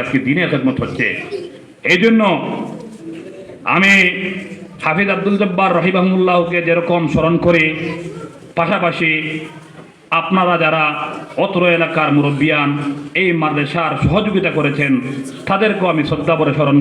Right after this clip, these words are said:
করি, তাদেরও শুকরিয়া আদায় করি। আপনারা সহযোগিতা করেছিলেন বিদায় হুজুর এই খেদমত করতে পেরেছেন। আল্লাহ পাক রব্বুল আলামিন, আমি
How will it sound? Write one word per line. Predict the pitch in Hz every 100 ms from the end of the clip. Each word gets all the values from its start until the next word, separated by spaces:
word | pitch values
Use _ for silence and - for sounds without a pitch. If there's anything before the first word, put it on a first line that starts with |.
| 143
করি, | 151 165 151 - - -
তাদেরও | 185 220 220 214
শুকরিয়া | - 185 185
আদায় | 170 165 170
করি। | 165 190 170 170 - - 170
আপনারা | - 214 196 170
সহযোগিতা | 190 220 226 220 196 208
করেছিলেন | 247 254 262 240 196
বিদায় | 175 147 113 - - - - - - - - 127
হুজুর | 180 202 196 - - 202 - - -
এই | 202
খেদমত | 196 156 196 202
করতে | 196 - 170
পেরেছেন। | 170 170 180 175 151 131 - - - 175
আল্লাহ | 180 165 156
পাক | 165 139 131
রব্বুল | 170 175 175
আলামিন, | 165 147 143 131 139 - - - - 117
আমি | 151